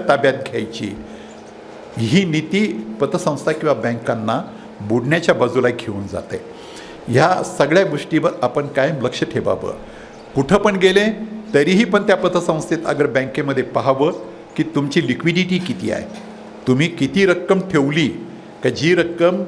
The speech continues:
ठेवीदारांना अडचणीच्या काळामध्ये ही आम्हाला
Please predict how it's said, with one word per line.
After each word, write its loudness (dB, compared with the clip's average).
ठेवीदारांना 4
अडचणीच्या 0
काळामध्ये 2
ही 2
आम्हाला 4